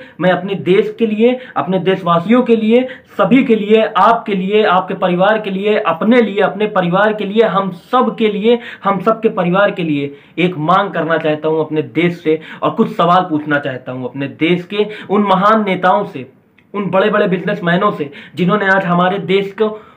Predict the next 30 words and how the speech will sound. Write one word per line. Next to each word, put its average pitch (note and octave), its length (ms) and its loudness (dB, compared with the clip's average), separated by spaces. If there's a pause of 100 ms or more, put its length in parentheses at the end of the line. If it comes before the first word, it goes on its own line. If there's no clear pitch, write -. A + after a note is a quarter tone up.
(160)
खोखला E3+ 400 0
कर F3+ 180 2
डाला C#3+ 260 0
है, B2+ 80 -6
जिन्होंने A3 300 0
हमारे F#3+ 380 0
देश F#3+ 400 0
से A#3 200 -2
ही A3 160 2
खाया A3 360 2
है, B2+ 240 -4 (240)
और E3+ 100 2
आज G3 380 0
वो A#3 100 2
बड़ी-बड़ी G#3 400 0
चीजें G3+ 300 -2
कर A#3 160 2
रहे G#3+ 160 2
हैं, A3+ 80 4
लेकिन A3+ 300 0 (1080)
बहुत G3 260 0
बड़े-बड़े A#3 440 4
सपने A#3 280 0
हमें A3 220 4
दिखाए G3 300 0
जा F3+ 160 2
रहे E3 120 0
हैं, E3 80 -4
लेकिन F#3 280 -4
दोस्तों F#3 600 0